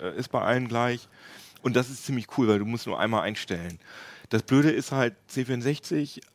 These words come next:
Amiga und N vierundsechzig sind außerhalb von dieser Spezifikation. Deswegen muss man da, äh, noch ein bisschen fummeln. Und, äh, Nintendo vierundsechzig ist auch der Problemkandidat. Da laufen die Spiele,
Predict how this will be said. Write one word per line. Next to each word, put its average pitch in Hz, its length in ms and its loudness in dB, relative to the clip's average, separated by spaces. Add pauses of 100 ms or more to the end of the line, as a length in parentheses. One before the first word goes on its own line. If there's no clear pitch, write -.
(640)
Amiga 135 920 0
und - 380 -6
N 131 180 -2
vierundsechzig 120 720 -4
sind 110 300 -2
außerhalb 98 480 0
von 95 140 -6
dieser 90 260 -6
Spezifikation. - 880 -8
Deswegen 107 300 -4
muss 107 140 -4
man 101 220 0
da, 107 340 2 (720)
äh, 95 200 -2
noch 104 180 -4
ein 107 60 -6
bisschen 104 220 -6
fummeln. 85 500 -4
Und, 104 240 -6
äh, - 40 -14 (640)
Nintendo 123 440 2
vierundsechzig 139 640 0
ist - 180 -2
auch 101 200 -2
der 104 140 0
Problemkandidat. 113 1000 0 (340)
Da 101 100 0
laufen 104 340 0
die 92 60 -12
Spiele, 101 500 -2